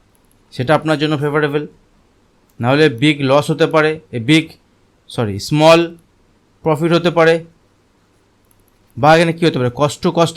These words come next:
এক্সিট, এক্সিট হতে পারেন, মানে যেখানে বাই করেছিলেন সেখানে সাইডওয়েজ থেকে cost to cost আপনি এক্সিট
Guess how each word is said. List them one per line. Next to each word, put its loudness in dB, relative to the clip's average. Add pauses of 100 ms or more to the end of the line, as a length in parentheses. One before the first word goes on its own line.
এক্সিট, -8 (140)
এক্সিট -4
হতে 2
পারেন, 2 (100)
মানে -4
যেখানে 0 (100)
বাই 4 (100)
করেছিলেন -2
সেখানে -4
সাইডওয়েজ 0 (480)
থেকে 2 (440)
cost -2
to -2
cost 0
আপনি -6
এক্সিট -8